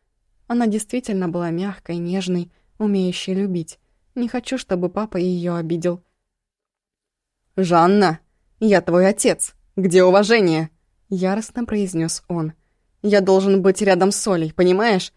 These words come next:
Я ей сейчас нужен». «Надеюсь, она тебя не простит», в сердцах бросила я. Не мешает преподать ему урок. Хотелось бы, чтобы Оля хорошенько его помучила, чтобы прям пробрала. Пусть немного пострадает.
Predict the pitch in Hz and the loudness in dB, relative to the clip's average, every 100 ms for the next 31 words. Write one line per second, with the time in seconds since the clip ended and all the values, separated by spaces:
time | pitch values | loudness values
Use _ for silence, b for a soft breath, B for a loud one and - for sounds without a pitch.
0 | _ _ _ 214 196 185 185 196 202 - | _ _ _ -2 0 0 -2 -2 -2 0
1 | 240 185 165 156 _ _ _ _ _ _ | -2 0 -2 -6 _ _ _ _ _ _
2 | _ 285 269 233 247 247 226 - - 247 | _ -4 -2 0 -2 -2 -4 -10 -8 -2
3 | 247 226 208 220 208 202 190 - 175 - | -2 -2 -2 0 0 -2 -4 -6 -12 -12
4 | _ _ _ _ _ - - 185 - 202 | _ _ _ _ _ -10 -6 -6 -6 -6
5 | 220 185 175 165 180 180 170 160 156 _ | -6 -6 -6 -8 -8 -8 -6 -10 -12 _
6 | _ _ _ _ 226 220 208 - 247 220 | _ _ _ _ -2 -2 -4 -6 -8 -8
7 | - - 208 170 165 170 170 170 165 - | -8 -6 -4 -4 -6 -8 -6 -6 -8 -12
8 | _ _ _ _ - - 214 - 196 185 | _ _ _ _ -16 -8 -6 -2 -2 0
9 | 175 185 196 185 185 185 185 190 185 202 | -2 -2 -2 0 2 0 -2 -4 -4 -2
10 | 185 185 175 180 196 233 254 - 160 156 | -2 -2 -2 -2 -4 -4 -4 -6 -8 -8
11 | - 170 165 175 165 196 196 185 156 151 | -4 -4 -2 -4 -4 -2 0 0 -4 -8
12 | 156 - - _ _ _ _ _ - 269 | -10 -16 -20 _ _ _ _ _ -6 -6
13 | 208 202 180 170 175 180 196 175 165 160 | -2 0 0 0 -4 -8 -6 -6 -6 -8
14 | - | -12